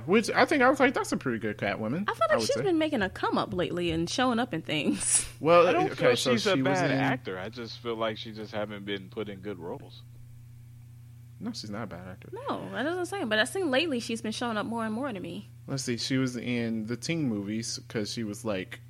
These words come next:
Speaker 1: uh, Hunger Games, and I think she was in
Speaker 2: She was in Hunger Games? Her father was in Hunger Games.
Speaker 1: Her father was in, I... wasn't she in Hunger Games
Speaker 2: No,
Speaker 1: too?
Speaker 2: she was not. I'm about to
Speaker 1: Oh,
Speaker 2: look
Speaker 1: okay,
Speaker 2: this
Speaker 1: maybe
Speaker 2: up.
Speaker 1: just her father.
Speaker 2: <laughs>
Speaker 1: Um, she was in Divergent,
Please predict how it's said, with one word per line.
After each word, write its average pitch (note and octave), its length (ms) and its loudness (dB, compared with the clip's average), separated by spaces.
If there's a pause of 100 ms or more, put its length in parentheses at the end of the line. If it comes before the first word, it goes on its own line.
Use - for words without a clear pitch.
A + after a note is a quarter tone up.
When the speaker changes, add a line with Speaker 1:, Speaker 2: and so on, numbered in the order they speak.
(200)
Speaker 1:
uh, E2 180 -2
Hunger A2+ 320 -2
Games, G#2+ 440 -2
and G#2 420 -4
I G#2+ 80 -2
think A#2+ 200 -4
she - 140 -6
was C#3+ 180 -2
in G#2+ 540 -2 (120)
Speaker 2:
She - 140 -6
was D4 120 -2
in D#4+ 80 0
Hunger A#3+ 320 0
Games? G4 360 -8 (100)
Her G3 100 -2
father A3 400 -4
was G#3 160 -4
in F#3 60 -6
Hunger F3 280 -4
Games. F3 360 -8
Speaker 1:
Her G#3 60 -8
father A2 440 -2
was F#2+ 160 -10
in, D#2+ 160 -10
I... D#3+ 100 -4 (160)
wasn't D4 320 -4
she G4 160 -4
in D#4+ 80 -4
Hunger B3+ 260 -2
Games D#4 180 -4
Speaker 2:
No, E4+ 40 -4
Speaker 1:
too? D#4 80 -2
Speaker 2:
she F4+ 140 -4
was F#3 200 -4
not. D#3 400 -6
I'm A#3+ 120 -6
about - 180 -6
to C#3+ 320 -6
Speaker 1:
Oh, C3+ 160 6
Speaker 2:
look C3 140 4
Speaker 1:
okay, A2 80 2
Speaker 2:
this G#2 80 0
Speaker 1:
maybe F3 220 4
Speaker 2:
up. G3+ 40 -4
Speaker 1:
just A3 160 0
her B3 60 2
father. A2 420 2 (100)
Speaker 2:
<laughs> - 100 -6
Speaker 1:
Um, B2+ 600 8 (240)
she F#3+ 240 0
was G3+ 220 0
in F3 360 4
Divergent, D3 1400 2